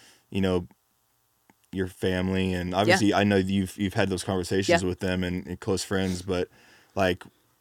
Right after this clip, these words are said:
Speaker 1: since then, how, how has the, what has the conversations been like?
Speaker 2: Yeah.
Speaker 1: Have, have people been very open, uh,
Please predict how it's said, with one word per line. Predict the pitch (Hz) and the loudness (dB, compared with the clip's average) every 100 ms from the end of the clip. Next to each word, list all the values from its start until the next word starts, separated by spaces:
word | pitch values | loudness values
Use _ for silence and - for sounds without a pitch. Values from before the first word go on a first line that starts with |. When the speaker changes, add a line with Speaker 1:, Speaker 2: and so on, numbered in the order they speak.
| _ _ - | _ _ -4
Speaker 1:
since | - 202 - | 2 2 2
then, | - | 2
how, | 101 139 170 | 4 6 6
how | 151 196 | 4 2
has | 170 175 226 185 | 2 4 4 4
the, | 113 98 92 - _ _ _ _ _ _ | 4 4 4 -2 _ _ _ _ _ _
what | 110 156 | 2 2
has | 208 | 4
the | |
conversations | 208 180 202 - 196 170 | 2 2 2 0 -2 -2
been | 120 123 | 0 0
like? | 185 95 156 | 2 0 -2
Speaker 2:
Yeah. | 180 - | -4 -6
Speaker 1:
Have, | - 120 | 0 2
have | 120 | 2
people | 113 147 160 | 0 0 2
been | 135 131 117 98 | 4 4 2 2
very | 107 117 | 4 4
open, | 110 110 117 107 101 - - - - - - - | 4 2 2 0 0 -4 -20 -20 -20 -20 -14 -4
uh, | 98 98 92 92 | 0 0 0 -2